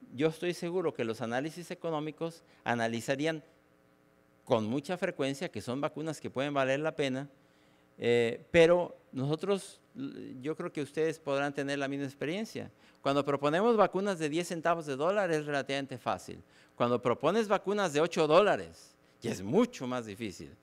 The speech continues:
Y los políticos eso no les gusta porque ya cuando hay que comprar un millón, ya sacan cuentas y prefieren usar el dinero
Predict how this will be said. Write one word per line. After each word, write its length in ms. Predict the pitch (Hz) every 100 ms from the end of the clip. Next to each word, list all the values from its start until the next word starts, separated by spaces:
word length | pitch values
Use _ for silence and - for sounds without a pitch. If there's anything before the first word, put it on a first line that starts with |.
| _ - _
Y 100 | 120
los 160 | 123 120
políticos 500 | 117 139 147 139 131
eso 180 | 123
no 140 | 120 123
les 160 | 117
gusta 340 | 113 160 156 156
porque 260 | 110 -
ya 100 | 113
cuando 200 | 123 117
hay 60 | 113
que 120 | 113
comprar 400 | 101 98 107 110
un 120 | 117
millón, 540 | 135 165 180 202 220 277 - - _
ya 120 | 117
sacan 340 | 113 123 143 143
cuentas 400 | 165 165 170 127
y 60 |
prefieren 440 | 113 107 123 123 120
usar 260 | 110 113 110
el 100 | 110
dinero 460 | 98 101 107 113